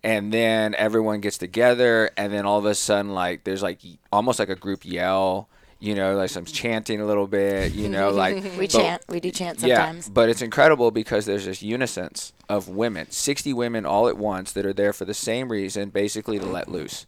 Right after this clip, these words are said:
Speaker 3: Yeah.
Speaker 1: Which is interesting because they're working out tough, and they're working out,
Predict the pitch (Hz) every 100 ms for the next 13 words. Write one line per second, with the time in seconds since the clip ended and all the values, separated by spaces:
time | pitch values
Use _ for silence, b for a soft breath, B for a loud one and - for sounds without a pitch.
0 | - - 170 156 - 107 - 101 - 127
1 | 135 117 101 92 95 - 92 - B B
2 | B - 95 117 104 101 117 135 127 101
3 | 101 95 - 98 85 - - _ - 101
4 | 92 101 92 107 107 110 101 95 -